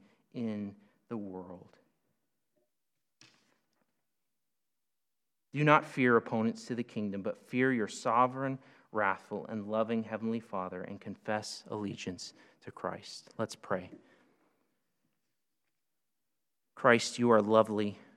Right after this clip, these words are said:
You are worthy of all praise and all of our allegiance with our whole lives. Please forgive us.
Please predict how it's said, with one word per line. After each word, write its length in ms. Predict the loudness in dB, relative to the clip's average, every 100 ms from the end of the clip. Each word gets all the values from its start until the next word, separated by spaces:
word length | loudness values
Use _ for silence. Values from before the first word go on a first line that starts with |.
| _ _ _ _
You 320 | 2 4 4
are 120 | 4
worthy 360 | 4 6 6 4
of 100 | 2
all 240 | 4 6
praise 400 | 4 4 4 2
and 100 | 0
all 280 | 2 6 6
of 100 | 8
our 140 | 8 8
allegiance 440 | 6 0 -2 -4
with 120 | -4
our 100 | -4
whole 380 | -4 0 0 0
lives. 500 | -2 -4 -6 -8 -14
Please 280 | -6 -4 -4
forgive 380 | -4 -4 -2 -2
us. 380 | -2 -4 -16